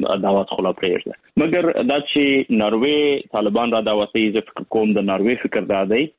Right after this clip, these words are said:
آه، چې د کم د دوحې کې مذاکرات شروع شوي وو د طالبانو، د امریکا او د نړۍ-، نړیوال ټولنې، د هغه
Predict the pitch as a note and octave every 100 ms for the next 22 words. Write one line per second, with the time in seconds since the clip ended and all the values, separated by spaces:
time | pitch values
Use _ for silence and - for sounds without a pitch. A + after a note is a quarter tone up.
0 | F#2+ F#2 - - G2+ G2 G2 - G#2 G2+
1 | G2 G2 - A#2+ A2 G#2 G2 F#2+ G2+ G2
2 | C3+ A#2+ A2+ G2 F#2+ - G#2+ - G2 F#2
3 | - A2+ G#2 F#2 - F#2 F#2+ G2+ G2 F2
4 | F2+ F2 - G#2+ G2 F2+ F2+ - G2 F#2+
5 | G2+ F#2 - G#2 D3 G3+ - - _ -
6 | A2 A2+ A2 D3 D3 C#3